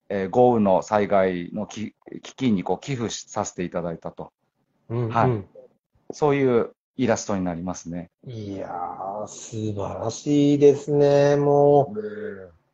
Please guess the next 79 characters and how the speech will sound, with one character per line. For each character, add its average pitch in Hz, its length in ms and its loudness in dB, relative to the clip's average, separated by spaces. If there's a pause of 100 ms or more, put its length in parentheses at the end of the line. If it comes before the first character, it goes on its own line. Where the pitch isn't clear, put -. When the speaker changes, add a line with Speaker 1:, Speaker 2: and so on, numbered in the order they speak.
(200)
Speaker 1:
ん。 110 40 -2
Speaker 2:
も 113 200 6
う - 20 -4
こ 123 200 2
の 277 60 8
辺 330 160 6
に 339 60 6
な 359 100 6
っ 359 40 2
て 311 80 4
く 202 60 6
る 160 60 6
と、 135 80 4
ま 139 100 4
ず 123 60 0
も 117 100 0
う 113 40 2
す - 240 0
ご 349 200 8
い 370 40 4
と - 100 4
素 180 180 0
晴 285 180 6
ら 381 100 6
し - 160 0
い 339 200 8
以 - 20 10
外 214 160 6
言 175 160 4
え - 40 6
な 403 120 6
い 330 60 8
で 165 120 2
す 143 60 -4
よ 110 120 2
ね。 110 460 2 (500)
Speaker 1:
あ、 110 200 2 (220)
あ 110 120 2
り 117 80 2
が 113 120 6
と 135 80 2
う 120 40 4
ご 113 80 4
ざ 104 120 6
い 101 40 6
ま 104 140 6
す。 104 180 -6 (100)
ま 127 100 4
あ、 123 80 -4 (320)
そ 170 80 4
の 165 320 6
顔、 - 320 2
二 185 160 4
千 277 280 4
十 269 400 -2
五 135 220 -2
年 95 280 -2
で 87 80 -12
し - 120 -20
た 85 100 -18
っ - 100 -20
け 90 100 -20
か 85 140 -18
ね。 104 200 0
Speaker 2:
う 180 60 2
ん 151 40 2
う 127 60 -2
ん。 - 20 2
Speaker 1:
二 135 80 2
千 139 280 0
十 107 180 -6
六 117 140 -8
年 135 100 0
か 104 100 0
二 98 60 -2
千 117 200 -2
十 98 220 -6
五 92 160 -4
年 85 260 -4